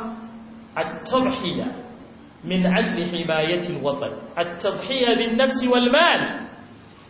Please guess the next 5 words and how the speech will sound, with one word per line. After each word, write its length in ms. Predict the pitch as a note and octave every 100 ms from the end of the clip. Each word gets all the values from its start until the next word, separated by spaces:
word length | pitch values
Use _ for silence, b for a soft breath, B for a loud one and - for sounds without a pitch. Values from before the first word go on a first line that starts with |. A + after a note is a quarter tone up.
| - - - -
ينبغي 600 | F3 G#3 G#3+ D4 C4 C4 B3
لكل 420 | A#3 C#4+ C#4+ B3
إنسان 920 | A#3+ A#3+ A3+ A3 C#4+ C#4+ B3 G#3+ G3+
محب 460 | G#3+ D4+ E4+ C4 A#3+
لوطنه 840 | A#3 G#3+ G#3+ A#3 A#3 A#3+ C4+ D4